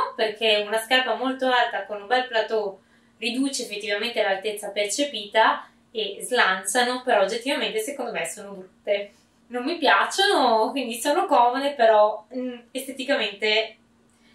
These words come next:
non, non riesco a farmene piacere. Usciamo ora dagli anni novanta, passiamo al prossimo trend che comunque non mi piace ed è quello delle frange. Non lo disprezzo, forse ho qualcosina che ha un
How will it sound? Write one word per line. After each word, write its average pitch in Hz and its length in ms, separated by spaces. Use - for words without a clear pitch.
non, 196 800
non 247 160
riesco 220 240
a - 40
farmene 190 320
piacere. 185 680
Usciamo 349 420
ora 285 200
dagli 240 200
anni 277 200
novanta, 277 400
passiamo 247 340
al 226 60
prossimo 240 380
trend 240 380
che 214 140
comunque 269 440
non 247 100
mi 349 120
piace 214 300
ed 220 140
è - 20
quello 208 220
delle 196 260
frange. 185 720
Non 269 240
lo 277 120
disprezzo, 277 960
forse 277 340
ho 233 160
qualcosina 277 1160
che 226 120
ha 220 80
un 226 120